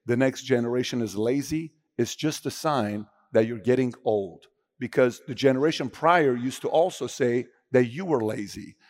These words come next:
So do you think there's a part of us as we're coming up that we almost don't wanna give in to say A I is taking over and it's gonna do the job better than us?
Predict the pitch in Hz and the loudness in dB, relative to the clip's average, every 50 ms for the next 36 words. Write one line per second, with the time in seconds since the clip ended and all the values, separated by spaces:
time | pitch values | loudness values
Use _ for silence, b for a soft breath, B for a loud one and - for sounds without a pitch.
0 | b b - - 139 104 156 170 190 220 214 - 233 220 208 180 165 147 117 143 | b b -8 -8 -6 -4 -4 -4 -4 -4 -4 -4 -6 -2 -2 -2 -2 0 -2 -2
1 | - - - - 143 143 165 170 151 - - 139 151 - 151 131 113 107 127 135 | -4 -4 -2 0 2 4 4 4 2 4 2 2 2 4 4 2 2 2 -4 -6
2 | - - 139 131 120 117 117 123 139 156 - b b b b b b b b b | -4 -2 -2 0 0 0 0 0 -2 -2 -4 b b b b b b b b b
3 | b b _ - 135 135 123 117 127 127 143 147 156 170 175 165 120 101 95 - | b b _ 2 2 2 2 0 -2 0 2 2 2 2 0 -2 -4 -4 0 2
4 | 143 143 160 160 165 165 160 147 127 - 156 - 127 147 151 143 - - 113 - | 2 2 2 2 0 0 0 -2 -2 0 -2 0 0 0 -2 -2 -6 -10 -4 2
5 | 143 135 131 - 123 120 123 131 131 123 120 143 143 - - - 143 139 - 143 | 2 2 4 4 4 6 6 6 4 4 2 2 0 0 2 2 2 2 2 -2
6 | 135 143 147 147 139 127 113 - - 131 127 113 127 127 131 120 107 127 120 110 | -4 -4 -2 -2 -2 -4 -4 -2 -4 -4 -4 -2 -4 -6 -6 -2 2 2 2 4
7 | 127 123 120 113 117 113 117 123 - - - - | 4 2 2 2 0 -2 -4 -4 -4 -6 -12 -16